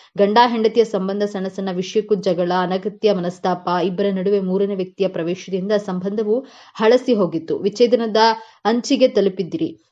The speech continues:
ಆದ್ರೆ ಈ ಶುಭ ಸಮಯದಲ್ಲಿ ನಿಮ್ಮಿಬ್ಬರ ನಡುವಿನ ಪ್ರೀತಿಯನ್ನ ಮತ್ತೆ ಚಿಗುರಿಸುತ್ತದೆ. ಗುರುಬಲದಿಂದ ನಿಮ್ಮ ನಡುವಿನ ಎಲ್ಲಾ ತಪ್ಪು ತಿಳುವಳಿಕೆಗಳು ದೂರವಾಗಿ ಅನ್ಯೋನ್ಯತೆ ಹೆಚ್ಚುತ್ತದೆ. ನಿಮ್ಮ ಸಂಬಂಧ ಮತ್ತೆ ಮೊದಲಿನಂತೆ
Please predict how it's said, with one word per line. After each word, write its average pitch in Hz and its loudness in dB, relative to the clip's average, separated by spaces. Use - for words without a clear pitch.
ಆದ್ರೆ 226 4
ಈ 254 6
ಶುಭ 240 0
ಸಮಯದಲ್ಲಿ 226 4
ನಿಮ್ಮಿಬ್ಬರ 208 0
ನಡುವಿನ 202 0
ಪ್ರೀತಿಯನ್ನ 196 -2
ಮತ್ತೆ 185 2
ಚಿಗುರಿಸುತ್ತದೆ. 160 -6
ಗುರುಬಲದಿಂದ 208 2
ನಿಮ್ಮ 214 2
ನಡುವಿನ 208 2
ಎಲ್ಲಾ 202 4
ತಪ್ಪು 214 -2
ತಿಳುವಳಿಕೆಗಳು 185 -4
ದೂರವಾಗಿ 175 -2
ಅನ್ಯೋನ್ಯತೆ 208 -2
ಹೆಚ್ಚುತ್ತದೆ. 160 -8
ನಿಮ್ಮ 196 -2
ಸಂಬಂಧ 185 -4
ಮತ್ತೆ 185 -2
ಮೊದಲಿನಂತೆ 202 -2